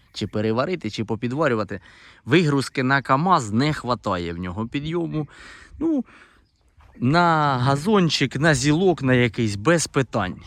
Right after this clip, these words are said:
Вона працює, я зараз далі в відео все продемонструю.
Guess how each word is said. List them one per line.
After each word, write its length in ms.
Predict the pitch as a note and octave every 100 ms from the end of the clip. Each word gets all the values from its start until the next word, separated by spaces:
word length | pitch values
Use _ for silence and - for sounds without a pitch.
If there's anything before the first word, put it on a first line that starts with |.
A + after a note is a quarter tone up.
| - -
Вона 380 | A2 C#3 D#3+ C3
працює, 500 | - D3+ D#3 A3 D#3+
я 200 | B2+ C3
зараз 320 | B2 A#2+ A2+
далі 240 | C3 A#2 A#2
в 60 |
відео 380 | C3 A#2+ G#2+ F#2+
все 300 | F2+ - C3+
продемонструю. 920 | A#2 A2+ A2+ A2 G2+ - - F2 C2